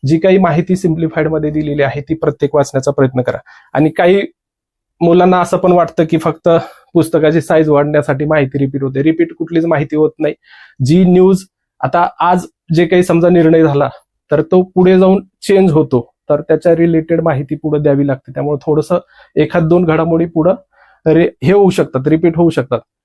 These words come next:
फक्त हे गैरसमज तुम्ही डोक्यातनं काढून टाका. सिम्प्लिफाईडवर ट्रस्ट ठेवा.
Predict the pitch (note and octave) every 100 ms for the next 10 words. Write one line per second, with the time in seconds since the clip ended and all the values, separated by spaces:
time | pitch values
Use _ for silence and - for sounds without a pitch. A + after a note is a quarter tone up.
0 | - D#3+ - G3 - _ - _ _ _
1 | _ _ _ _ - F#3+ G3+ F3 F#3+ F3+
2 | G3 F#3+ F#3+ F#3+ F3+ F3+ E3 D#3 D#3 D3+
3 | D3+ D3+ D3 C#3+ C#3 - - _ _ _
4 | - D3+ D#3+ D#3 E3+ E3 E3 D#3+ D#3 D#3
5 | - D3